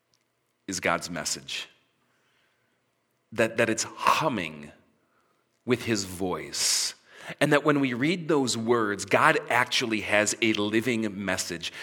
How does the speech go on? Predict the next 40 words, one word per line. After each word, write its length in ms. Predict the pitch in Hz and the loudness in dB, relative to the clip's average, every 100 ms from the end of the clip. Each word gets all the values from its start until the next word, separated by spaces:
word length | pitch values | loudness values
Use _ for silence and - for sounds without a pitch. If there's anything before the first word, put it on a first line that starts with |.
| - | -4
that 140 | 107 | -4
he 140 | - 107 | -2 2
seeks 440 | - 139 139 - | 4 2 0 -2
to 140 | - | -2
speak. 720 | - - - - 127 90 - - - | 0 2 0 -2 -4 -4 -8 -10 0
And 100 | 147 | 2
it's 160 | 143 156 | 4 4
more 260 | 175 220 | 8 8
than 140 | 214 165 | 8 4
information, 920 | - 170 160 139 123 131 143 - 117 | 2 0 0 0 2 4 4 2 0
but 100 | 113 | 0
it's 140 | 113 - | 0 2
something 320 | 165 165 135 | 0 0 -2
that 100 | 113 | -2
transforms. 720 | - 107 - - 151 120 110 | -2 -2 -2 -4 -4 -4 -4
It's 140 | 110 - | -2 -2
something 320 | 170 175 135 - - | 0 -2 -2 -6 2
that, 100 | 151 | 4
that 160 | 143 - | 4 2
brings 460 | 139 143 135 123 - - | 2 4 4 2 -2 -6
life. 500 | 113 127 156 127 110 | 2 4 6 2 0
It's 120 | 135 - | 2 4
something 460 | - 214 220 214 | 6 4 2 4
that, 300 | 160 - - | 6 4 4
that 200 | 160 147 | 4 4
moves 680 | 165 175 226 208 156 135 127 | 2 4 4 6 4 4 4
and, 100 | 143 | 4
and, 140 | 143 | 4
and 160 | 147 147 | 4 4
shakes 580 | - - - 202 127 - | 6 6 8 6 6 4
and, 220 | 151 156 | 2 2
and, 180 | 147 147 - - | 2 0 -4 -2
and 100 | 156 | 2
even 260 | 196 220 220 | 4 4 4
at 160 | 165 | 6
some 380 | - - 196 202 | 6 6 4 2
level 480 | 180 156 160 127 123 - - | 4 4 4 2 0 -4 -2
accomplishes 1120 | 131 - - 160 175 151 131 120 101 98 - - - - _ _ | -2 -2 2 2 2 0 0 0 0 0 -2 -2 -14 -20 _ _
his 320 | - 117 95 | -4 -2 -2
will. 400 | 92 104 80 71 | -4 -4 -4 -8